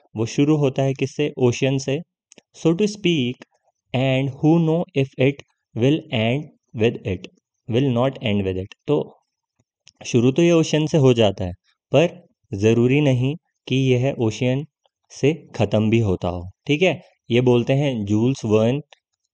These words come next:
एटीन सेवेंटी में। यहाँ पर आपको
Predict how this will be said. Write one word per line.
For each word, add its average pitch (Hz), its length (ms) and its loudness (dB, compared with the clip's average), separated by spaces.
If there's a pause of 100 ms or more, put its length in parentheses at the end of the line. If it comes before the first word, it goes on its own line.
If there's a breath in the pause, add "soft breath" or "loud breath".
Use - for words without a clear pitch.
एटीन 123 520 -2
सेवेंटी 104 500 -2
में। 123 140 -6 (1120)
यहाँ 120 200 0
पर 139 160 0
आपको 147 500 -6